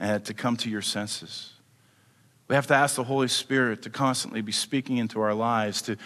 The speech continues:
to revealing to us what is right, what is wrong, what, the directions we should be going, and,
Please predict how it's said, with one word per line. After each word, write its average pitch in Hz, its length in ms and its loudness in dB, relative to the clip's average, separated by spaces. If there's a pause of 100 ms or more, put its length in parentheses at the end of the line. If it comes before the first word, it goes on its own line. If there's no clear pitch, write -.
(200)
to 131 120 -2
revealing 131 540 2
to 120 140 -2
us 110 180 0
what 123 140 -2
is 107 120 -4
right, 127 360 4
what 117 160 0
is 104 160 -4
wrong, 120 380 4
what, 120 180 0
the 117 100 0
directions 123 480 2
we 120 160 2
should 113 200 -4
be 110 100 0
going, 123 420 2
and, 101 140 0